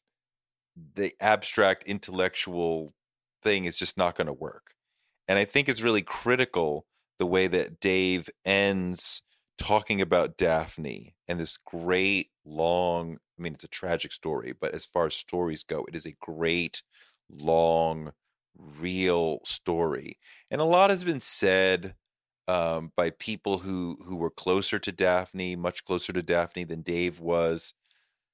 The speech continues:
But he befriended her when he didn't have to. He mentored her when he didn't have to. He gave her a job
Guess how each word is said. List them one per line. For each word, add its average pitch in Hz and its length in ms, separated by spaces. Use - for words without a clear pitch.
But 156 240
he 151 560
befriended 131 680
her 151 220
when 135 160
he 131 100
didn't 117 260
have 110 380
to. 135 400
He 117 180
mentored 123 760
her 143 460
when 107 120
he 123 100
didn't 123 200
have 107 320
to. 131 160
He 123 160
gave 127 280
her 131 200
a 101 140
job 85 800